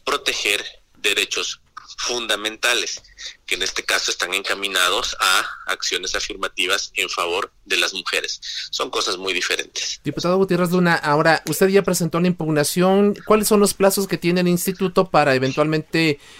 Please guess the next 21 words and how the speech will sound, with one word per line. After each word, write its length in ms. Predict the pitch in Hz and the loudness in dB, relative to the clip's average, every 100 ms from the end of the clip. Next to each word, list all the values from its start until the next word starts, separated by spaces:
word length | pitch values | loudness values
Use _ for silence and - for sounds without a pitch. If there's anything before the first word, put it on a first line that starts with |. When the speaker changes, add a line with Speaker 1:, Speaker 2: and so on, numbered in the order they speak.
| - - | -20 -6
Speaker 2:
corregir 480 | - 139 135 - 165 | 0 2 2 2 2
esta 240 | 170 156 | 2 2
decisión? 720 | 143 131 123 - 165 180 202 | 2 2 0 2 4 6 4
Y 160 | 170 147 | 0 -6
si 160 | - 135 | 0 2
eventualmente 720 | 127 - 165 175 180 175 175 | 2 2 2 2 2 2 2
ratificara 1000 | 147 127 127 117 127 - 139 156 156 143 - - - | 4 2 0 -8 -6 0 4 4 4 2 -8 -8 0
este 320 | 143 - 160 | 2 2 -2
fallo, 480 | - 156 156 170 - - | 2 2 4 2 0 -4
¿ustedes 380 | 127 147 156 | 0 2 2
irían 240 | 151 139 147 | 2 2 2
al 140 | 143 | 2
tribunal? 500 | 135 117 117 131 170 | 0 -2 0 0 0
¿Qué 160 | - 185 | 4 6
va 100 | 190 | 6
a 80 | 185 | 4
pasar? 440 | 165 175 170 165 | 4 4 4 2
O, 140 | 143 135 | 2 2
o, 440 | - 143 135 127 135 | 6 6 6 2 0
o 80 | 135 | 0
incluso 460 | 131 160 160 175 | 0 0 4 2